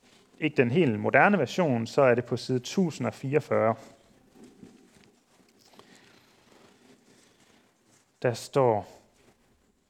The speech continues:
sådan her: "Ved I ikke,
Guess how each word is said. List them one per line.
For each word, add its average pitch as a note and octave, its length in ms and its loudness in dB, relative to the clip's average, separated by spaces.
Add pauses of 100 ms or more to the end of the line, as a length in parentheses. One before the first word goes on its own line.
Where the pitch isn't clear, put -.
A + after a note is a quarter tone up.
(320)
sådan A2+ 400 -6
her: D#3 260 4 (1900)
"Ved G#3+ 320 6
I F3 280 -4
ikke, F#3+ 440 2